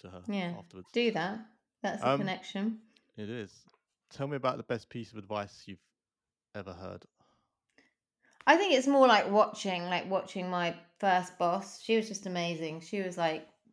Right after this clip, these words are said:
Speaker 2: incredibly successful, making loads of money, but really treated her staff and her team really well. She put us up in amazing hotels, paid us really well, took us to amazing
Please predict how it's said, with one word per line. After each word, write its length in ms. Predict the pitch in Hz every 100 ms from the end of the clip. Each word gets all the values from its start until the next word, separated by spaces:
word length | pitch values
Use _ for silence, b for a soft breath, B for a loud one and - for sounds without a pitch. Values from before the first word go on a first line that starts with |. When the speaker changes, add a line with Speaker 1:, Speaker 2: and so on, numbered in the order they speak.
| _ _
Speaker 2:
incredibly 520 | 190 185 202 180 175
successful, 760 | 175 - - 165 - 156 156 156
making 400 | 165 165 165 160
loads 240 | 160 160 160
of 60 |
money, 340 | 156 147 147 143
but 200 | 147 -
really 320 | 160 156 151
treated 440 | 147 - 147 160 147
her 120 | 143
staff 420 | 143 160 147 143 143
and 80 |
her 100 | 147
team 300 | 147 151 147
really 180 | 143 139
well. 400 | 139 143 139 143 B B B
She 140 | - 165
put 160 | 165
us 120 | 160 156
up 100 | 156
in 80 |
amazing 420 | 147 147 143 143 147
hotels, 680 | 143 143 139 139 139 139 135
paid 260 | - 143
us 200 | 143 143
really 200 | 139 135
well, 380 | 135 139 135 139
took 200 | 135 -
us 120 | 143 -
to 80 | 143
amazing 560 | 147 143 143 147 143